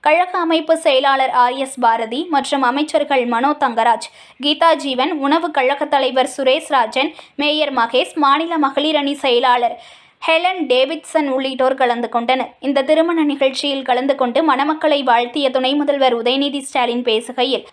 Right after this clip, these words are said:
கழகத்தில் இளைஞர் அணி எவ்வளவு முக்கியமோ, அதுபோன்று மீனவர் அணியும் முக்கிய அணியாகும். இரண்டாயிரத்தி இருபத்தி ஆறு சட்டமன்ற தேர்தலில் முதல்வர் சொன்ன இருநூற்று முப்பத்தி நான்கிற்கு இருநூறு தொகுதி வென்று இலக்கை அடைய வேண்டும்.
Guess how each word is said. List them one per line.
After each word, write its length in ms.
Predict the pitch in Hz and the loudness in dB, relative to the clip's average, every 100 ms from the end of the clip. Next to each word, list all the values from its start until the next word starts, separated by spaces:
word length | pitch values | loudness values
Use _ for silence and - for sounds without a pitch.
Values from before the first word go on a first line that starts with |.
| _ | _
கழகத்தில் 640 | 302 330 359 403 359 359 277 | 0 2 -2 -4 -4 -2 0
இளைஞர் 420 | 269 320 349 330 | 0 0 0 0
அணி 280 | 294 294 277 | 2 0 2
எவ்வளவு 420 | 233 277 311 302 269 | 2 2 0 0 0
முக்கியமோ, 400 | 247 277 247 233 226 | -2 -2 0 2 2
அதுபோன்று 680 | 254 294 302 285 269 302 349 | 0 0 0 0 0 -2 0
மீனவர் 400 | 285 294 311 302 | 0 0 0 0
அணியும் 340 | 277 269 285 | 0 -2 -2
முக்கிய 360 | 247 240 302 262 | -2 -4 -2 -2
அணியாகும். 500 | 220 226 247 240 - - - | 0 0 0 -2 -10 -16 -6
இரண்டாயிரத்தி 460 | 254 311 330 339 330 | 0 2 0 -2 0
இருபத்தி 460 | 320 285 302 311 285 | 0 2 0 0 2
ஆறு 260 | 240 254 | 2 2
சட்டமன்ற 560 | - 247 269 285 269 294 | 0 -2 0 0 0 0
தேர்தலில் 560 | 277 233 226 240 302 | 0 0 0 -2 0
முதல்வர் 440 | 330 254 302 330 330 | 0 2 2 2 0
சொன்ன 280 | - 285 285 | 0 0 0
இருநூற்று 520 | 262 277 311 311 302 | 0 0 0 -2 -4
முப்பத்தி 420 | 269 254 285 320 | -2 -2 -4 -2
நான்கிற்கு 680 | 269 233 269 277 254 - 220 - - - | 0 2 0 -2 -4 -4 -4 -6 -20 -8
இருநூறு 440 | 294 330 381 427 415 | 0 0 0 -2 0
தொகுதி 380 | 359 349 339 | 0 0 -2
வென்று 360 | 294 285 294 320 | 0 -2 -2 0
இலக்கை 380 | 262 277 311 247 | 0 2 2 0
அடைய 240 | 233 226 | 0 -4
வேண்டும். 320 | 226 247 254 | -2 -2 -2